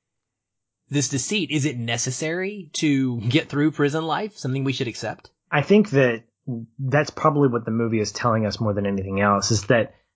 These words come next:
Speaker 2: deception is a part of our world. And nobody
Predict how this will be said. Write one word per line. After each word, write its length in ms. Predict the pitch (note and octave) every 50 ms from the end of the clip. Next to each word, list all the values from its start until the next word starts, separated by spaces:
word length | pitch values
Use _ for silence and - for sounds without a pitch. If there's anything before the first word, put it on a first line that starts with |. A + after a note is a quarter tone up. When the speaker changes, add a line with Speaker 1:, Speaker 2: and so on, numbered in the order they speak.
| _ -
Speaker 2:
deception 560 | - B2+ - - - D3 D3 - - D3+ C3+
is 140 | A2+ B2 A2+
a 40 | -
part 420 | G#2 - - - A#2+ A2 G#2 F2+
of 100 | A#2 G2+
our 160 | G2 F#2+ F#2+
world. 440 | F#2 F2 F2 E2 D2+ C#2 - - - _ _ _ _ _ _ _ _ _ _ _ _ _ _ _ _ -
And 480 | C3+ B2+ A#2 G#2+ G#2 G#2 G#2+ G#2+ A2+ -
nobody 1000 | C3 B2 B2 A#2+ B2+ B2+ C#3+ C#3 B2+ B2+ A#2+ A2 G#2 G#2 G2+ G#2+ A2+ A#2+ G#2+ -